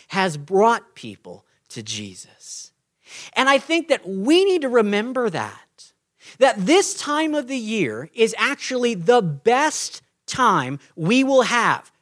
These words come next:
throughout all twelve months as followers of Jesus to point the world around us to Jesus. This is the best time of the year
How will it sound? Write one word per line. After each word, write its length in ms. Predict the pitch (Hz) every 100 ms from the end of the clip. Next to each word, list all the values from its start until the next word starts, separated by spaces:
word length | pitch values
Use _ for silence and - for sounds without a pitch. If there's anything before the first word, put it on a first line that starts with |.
| _
throughout 460 | - 233 226 208
all 260 | 208 262 339
twelve 380 | - 294 294 240
months 300 | 226 151 -
as 140 | 165
followers 560 | - 190 220 240 269 294
of 100 | 233
Jesus 540 | 202 143 123 127 - _ _ -
to 180 | 208
point 480 | 196 - 220 240 269 _ -
the 100 | 208
world 480 | 190 208 214 226 220
around 480 | 202 185 175 156 120
us 380 | 107 - - - _ _
to 100 | 147
Jesus. 840 | 123 123 107 - _ - - - _ _ _ _
This 200 | 220 240
is 120 | 269
the 120 | 202 233
best 440 | 160 254 294 -
time 300 | 240 285 302
of 100 | 311
the 100 | 330
year 420 | 285 214 127 127